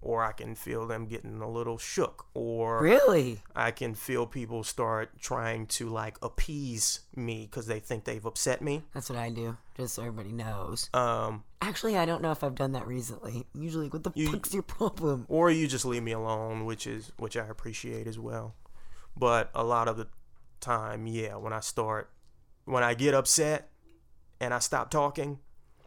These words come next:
Speaker 1: so that's a new thing that I'm dealing with, 'cause I've never, I've never had to communicate about being pissed off, 'cause it was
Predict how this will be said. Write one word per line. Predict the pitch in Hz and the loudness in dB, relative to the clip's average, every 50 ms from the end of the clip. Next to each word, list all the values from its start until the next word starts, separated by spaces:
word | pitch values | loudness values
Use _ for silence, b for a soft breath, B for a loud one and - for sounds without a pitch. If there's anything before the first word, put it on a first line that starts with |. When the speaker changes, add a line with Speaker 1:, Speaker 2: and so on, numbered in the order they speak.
| b b b b b b b b b b b - - - - - - - - - - - - - - - | b b b b b b b b b b b -20 -20 -20 -20 -20 -20 -20 -20 -20 -20 -20 -20 -20 -6 -2
Speaker 1:
so | - - 151 | 2 2 4
that's | 135 147 147 156 - | 6 6 6 6 6
a | 175 | 4
new | 147 139 147 147 139 | 4 4 4 4 4
thing | 143 151 135 127 127 | 2 2 0 2 0
that | 120 117 | 0 -2
I'm | 110 110 110 | -2 -4 -2
dealing | 104 123 139 139 123 107 107 | 0 2 2 4 2 0 -2
with, | 110 110 104 - - - - - - | -4 -6 -6 -8 -10 -12 -12 -14 -8
'cause | - 135 123 | -4 0 2
I've | 123 123 127 123 120 110 120 | 4 6 4 4 2 -2 -4
never, | 123 127 127 123 117 123 117 113 113 107 - - - - - - - | 0 2 2 4 4 4 4 4 2 -2 -6 -12 -16 -16 -4 0 2
I've | 147 151 | 4 4
never | 160 151 120 117 113 | 4 4 2 2 0
had | - 120 113 113 - - | -2 -2 -2 -2 -4 -8
to | 139 | -8
communicate | - 127 117 113 117 117 117 113 - 127 120 117 | -6 -6 -4 -2 -2 0 -2 -2 0 0 0 0
about | 117 110 117 113 113 107 - - - - - - - - - - - - - - - - - - - - - - - - - 123 | 0 -2 -2 -2 -2 -2 -4 -8 -16 -20 -20 -20 -20 -20 -20 -20 -20 -20 -20 -20 -20 -20 -20 -20 -20 -20 -20 -20 -20 -16 -12 -8
being | 117 123 120 117 113 | -6 -4 -2 -2 -2
pissed | - - 127 117 - - - | -2 -2 -2 -2 0 0 2
off, | 117 123 151 - | 2 2 2 0
'cause | - 139 120 110 107 | -2 -4 -4 -4 -4
it | 123 117 | -4 -4
was | 117 117 110 - - | -4 -4 -6 -8 -10